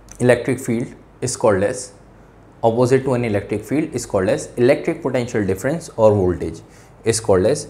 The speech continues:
electric potential difference और वोल्टेज। ठीक है बेटा, अब इसका सिंबल V और डेल्टा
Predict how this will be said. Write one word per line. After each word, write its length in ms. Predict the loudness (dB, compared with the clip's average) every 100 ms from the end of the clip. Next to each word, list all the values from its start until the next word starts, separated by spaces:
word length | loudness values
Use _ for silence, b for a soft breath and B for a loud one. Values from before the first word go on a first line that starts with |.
| -2
electric 380 | 0 0 -4 -4
potential 480 | -2 -2 0 -2 0
difference 420 | -2 -2 -4 -4 -8 -16 -20 -20 -20 -20 -20 -20 -20 -20 -20 -20 -20 -20 -20 -20 -20 -20 -20 -20 -20 -20 -20 -20 -20 -18 -16 -16 -16 0
और 240 | 4 4 2 -4 0
वोल्टेज। 640 | 2 2 0 -6 -10 -20 -20 -20 -20 -20 -20 -20 -20 -20 -20 -20 -20 -20 -20 -20 -10 0
ठीक 100 | 2
है 60 |
बेटा, 200 | 4 2 -4 -12 -20 -20 -20 -20 -20 -20 -20 -20 -20 B B -6 2
अब 100 | 2
इसका 220 | 2 0
सिंबल 360 | 2 4 4 2 -4 -16 -20 -20 -20 -8 -2 2
V 100 | 2 0 -8 -18 -20 -20 -20 -20 -20 -20 -20 B B B -20 0
और 200 | 2 4
डेल्टा 400 | 4 4 4 2